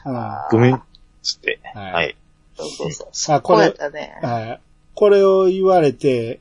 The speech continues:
Speaker 2: で、その後、秋月が舞の家訪ねてくるんですよね。
Speaker 1: うん。
Speaker 2: で、舞が、えー、部屋に上げて、秋月が、
Speaker 1: うん。
Speaker 2: 舞の机の上に、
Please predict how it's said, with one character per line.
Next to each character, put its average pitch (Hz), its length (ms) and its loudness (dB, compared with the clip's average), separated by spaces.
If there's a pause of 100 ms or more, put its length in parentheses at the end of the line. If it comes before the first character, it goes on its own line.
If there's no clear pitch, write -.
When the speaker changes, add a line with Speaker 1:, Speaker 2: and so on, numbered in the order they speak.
Speaker 2:
で、 170 160 0
そ 254 120 -2
の 240 100 4
後、 135 180 2
秋 185 260 0
月 208 280 -8
が 117 120 -4
舞 240 260 6
の 170 120 4
家 117 180 -2
訪 139 120 -2 (120)
ね 135 100 -2
て 123 80 -8
く - 80 -8
る 101 40 -6
ん - 20 -12
で 82 40 -14
す 87 60 -16
よ 90 40 -14
ね。 139 200 -8 (260)
Speaker 1:
う 175 40 -14
ん。 160 260 -12 (1000)
Speaker 2:
で、 196 320 6
舞 196 200 6
が、 123 320 -4 (160)
え 131 400 0
ー、 131 40 -8
部 180 60 4
屋 170 140 8
に 120 140 -2
上 135 60 0
げ 117 100 -4
て、 104 280 -10 (360)
秋 185 280 -2
月 160 300 -6
が、 131 360 2
Speaker 1:
う - 0 -
ん。 - 40 -20 (560)
Speaker 2:
舞 208 200 6
の 139 100 2
机 170 360 2
の 165 180 -2
上 156 180 0
に、 131 340 0